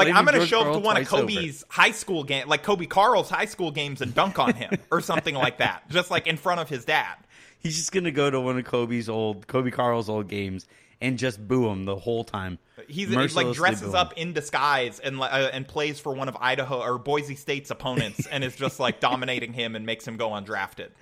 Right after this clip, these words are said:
Speaker 2: Like,
Speaker 1: This would have made Gary Kester really angry, and you know what? I'm here for it. <laughs> Um, but, but so, so I, but yeah, I, I just think, I just think it seems like an exhausting way to live.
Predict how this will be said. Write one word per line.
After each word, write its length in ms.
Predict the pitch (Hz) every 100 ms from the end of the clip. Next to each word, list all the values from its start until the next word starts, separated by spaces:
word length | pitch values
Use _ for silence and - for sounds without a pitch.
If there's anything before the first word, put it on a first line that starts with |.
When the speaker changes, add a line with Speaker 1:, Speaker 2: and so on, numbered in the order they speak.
| -
Speaker 2:
Like, 300 | 107 98 - _ _ _ -
Speaker 1:
This 160 | 151 170
would 100 | 180
have 80 |
made 240 | 160 147 127
Gary 240 | 131 127
Kester 400 | 120 123 - 110
really 340 | 101 104 107 95
angry, 300 | 101 117 123
and 120 | 98
you 80 | 104
know 140 | 117
what? 240 | 131 127 -
I'm 160 | - -
here 180 | 110 98
for 140 | - 90
it. 80 | 87
<laughs> 460 | - - - _ -
Um, 320 | - - 220
but, 140 | 160 - - 220 170
but 160 | 320 262
so, 320 | 247 240 220 - - - -
so 360 | - 220 208 - -
I, 160 | 156 - - _ _ _
but 180 | 180 165
yeah, 220 | 226 165
I, 140 | - 180
I 60 | 202
just 160 | 233 -
think, 260 | 190 143 _
I 100 | -
just 180 | 180 214
think 240 | 208 190 -
it 160 | 160 -
seems 360 | 196 233 240
like 180 | 202 175
an 80 | 151
exhausting 800 | 120 104 95 120 120 - 135 110
way 140 | 104
to 80 | 92
live. 240 | 82 -